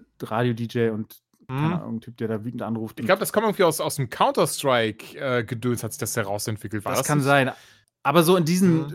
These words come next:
Speaker 2: Mhm.
Speaker 1: Fahrwassern wollten wir das halt, äh, produzieren. Äh, und, äh, ich, ich glaub, das hieß Scrap Metal oder so, weil wir dachten, das heißt Schrott. Ähm, und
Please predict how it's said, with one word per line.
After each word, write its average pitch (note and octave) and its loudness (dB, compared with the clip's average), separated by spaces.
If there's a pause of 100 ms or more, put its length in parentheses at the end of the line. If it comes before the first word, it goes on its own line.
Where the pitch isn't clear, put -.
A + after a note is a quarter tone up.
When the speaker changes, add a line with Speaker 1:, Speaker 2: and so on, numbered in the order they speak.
(100)
Speaker 2:
Mhm. D#3+ -12
Speaker 1:
Fahrwassern D#3 4
wollten D3 2
wir C3+ 2
das C3+ -4
halt, B2+ -2
äh, B2 -2
produzieren. C3 -2 (400)
Äh, B2 -2
und, A#2+ -6
äh, A#2+ -12
ich, A#2+ -14 (260)
ich - -20
glaub, A2 -12
das - -18
hieß A#2 -10
Scrap A#2 -6
Metal G#2+ -6
oder G#2+ -8
so, G#2+ -8
weil G#2+ -6
wir A2 -6
dachten, - -8
das A2+ -10
heißt G#2+ -10
Schrott. - -12 (480)
Ähm, B2 0 (260)
und A#2 0